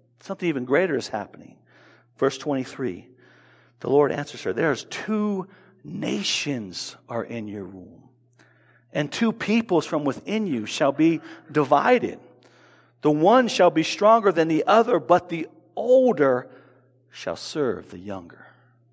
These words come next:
This is a massive prophecy that you should highlight and underline, because the rest of the Bible will be unpacking this very verse. So we see that these womb mates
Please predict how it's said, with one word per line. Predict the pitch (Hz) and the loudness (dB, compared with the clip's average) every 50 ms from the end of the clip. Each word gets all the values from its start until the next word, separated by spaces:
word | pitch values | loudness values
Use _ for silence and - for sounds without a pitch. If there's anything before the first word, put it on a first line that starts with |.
| _ _ _ _ - - _ _ _ _ _ _ _ | _ _ _ _ -20 -20 _ _ _ _ _ _ _
This | - - | -18 -10
is | - 131 | -2 -2
a | 123 | -2
massive | 104 113 127 135 135 139 147 139 - - - - 117 95 87 - - - - _ _ _ _ _ _ _ | 0 0 -2 0 2 2 2 0 -2 -6 -6 -4 -4 -4 -4 -8 -20 -20 -20 _ _ _ _ _ _ _
prophecy | - - 151 135 131 120 - - - - - | -2 2 2 2 2 0 -4 -12 -12 -10 -10
that | 110 110 | -8 -8
you | 113 120 | -8 -10
should | - - 123 | -10 -10 -12
highlight | 113 - 110 123 127 127 123 113 113 - - - - - _ - | -10 -8 -4 -2 0 2 2 0 -2 -4 -10 -20 -20 -20 _ -10
and | - 117 - | -10 -6 -4
underline, | 135 139 131 120 120 107 104 107 | -4 -2 -2 0 -2 -2 -2 -4
because | 104 117 - - 120 117 113 | -8 -8 -4 -4 -4 -4 -2
the | 120 123 | -4 -4
rest | 123 131 127 147 156 - - | 0 0 0 0 0 -4 -10
of | 135 | -8
the | 135 127 | -8 -4
Bible | 117 127 127 131 135 127 127 117 107 - - - - - _ - | -2 0 2 2 0 0 -2 -6 -10 -10 -12 -20 -20 -20 _ -10
will | - 127 123 | -8 -8 -4
be | 131 123 | -4 -4
unpacking | 120 113 110 - - - 131 131 135 - - 113 107 104 98 | -4 -6 -8 -10 -8 -4 -4 -4 -4 -4 -8 -14 -12 -12 -10
this | 104 120 123 123 117 - - | -2 0 0 0 0 -4 -12
very | - - - 113 123 123 127 120 107 107 | -14 -14 -8 -4 -2 0 0 0 -2 -6
verse. | - - 104 110 110 95 - - - - - - - - _ _ - - - _ _ _ _ _ _ _ _ _ | -8 -4 -2 -2 -2 -2 -4 -10 -16 -16 -16 -16 -18 -20 _ _ -20 -20 -20 _ _ _ _ _ _ _ _ _
So | - - 165 151 | -6 0 2 2
we | 139 | 2
see | - - - 196 185 | 0 -2 0 2 4
that | 165 147 - | 4 4 4
these | 165 170 165 151 127 | 2 -4 -4 -4 -4
womb | 131 135 143 165 190 196 160 127 | -4 0 2 2 2 2 0 -4
mates | 120 110 104 98 - - - - - - - - - | -6 -6 -6 -6 -10 -10 -12 -14 -14 -14 -16 -18 -20